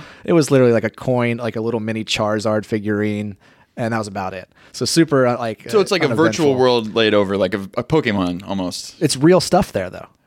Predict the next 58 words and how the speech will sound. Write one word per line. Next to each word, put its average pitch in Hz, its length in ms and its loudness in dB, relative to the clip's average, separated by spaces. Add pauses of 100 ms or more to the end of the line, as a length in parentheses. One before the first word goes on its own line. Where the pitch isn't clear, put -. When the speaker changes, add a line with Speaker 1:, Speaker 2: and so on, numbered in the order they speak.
(260)
Speaker 2:
Oh, 165 80 2
there's 143 240 2
real 143 240 4
stuff 147 200 0
Speaker 1:
Real 175 140 6
Speaker 2:
there? 180 120 2
Speaker 1:
physical 151 420 4
items 120 400 2
are 123 120 2
left 123 380 2
in 117 80 -4
these 107 140 -4
spots, 113 420 -2
like, - 180 -10
all 131 140 4
over 117 160 0
the 107 100 -2
world. 104 220 0 (600)
Speaker 2:
Oh, 185 120 0
that's - 180 0
awesome. - 360 -2
Speaker 1:
Yeah. 143 220 2 (440)
And 139 100 2
so 156 80 4
Speaker 2:
So 147 80 6
Speaker 1:
you 143 80 4
go 147 200 6
and 139 80 2
you 131 80 4
check 143 280 2
in, 135 100 2
you 127 100 0
found 127 360 2
it, 123 140 4
that 120 140 0
kind 120 140 -2
of 104 80 -4
thing. 113 140 2
Speaker 2:
And 135 80 4
then 143 120 2
you 135 80 -2
put 151 140 2
it 135 80 0
back? 123 280 -2
Speaker 1:
You 139 80 -2
put 131 120 2
it 123 80 2
Speaker 2:
Or 165 40 4
you 143 60 2
Speaker 1:
back. - 200 -10 (200)
Speaker 2:
Huh. 233 220 -2 (240)
Speaker 1:
Yeah, 104 240 -2
you're 127 80 -4
supposed 139 240 2
to - 60 -8
put 101 120 -6
it - 60 -16
back. 71 320 -16